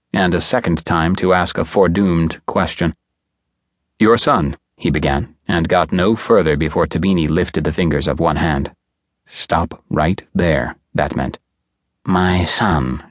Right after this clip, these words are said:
Tabini said, "just visited your premises." "He did, Ajima. He reminded me I did promise him a boat trip." "Not recently, surely?"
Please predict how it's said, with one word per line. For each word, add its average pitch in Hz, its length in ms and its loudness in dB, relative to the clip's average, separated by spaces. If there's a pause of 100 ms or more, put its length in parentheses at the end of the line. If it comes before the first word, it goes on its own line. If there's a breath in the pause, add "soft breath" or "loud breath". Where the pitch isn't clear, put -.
(140)
Tabini 78 380 -2
said, - 260 -2 (440)
"just - 480 -2
visited 90 580 0
your 78 300 0
premises." - 720 -4 (640)
"He 117 140 2
did, 95 340 2 (140)
Ajima. 73 500 0 (400)
He 107 140 2
reminded 110 440 2
me 117 220 4
I 113 220 0
did 107 400 0
promise 107 380 0
him 85 200 2
a 92 60 2
boat 90 320 0
trip." - 240 -4 (640)
"Not 90 580 0
recently, 80 920 -2
surely?" 95 540 0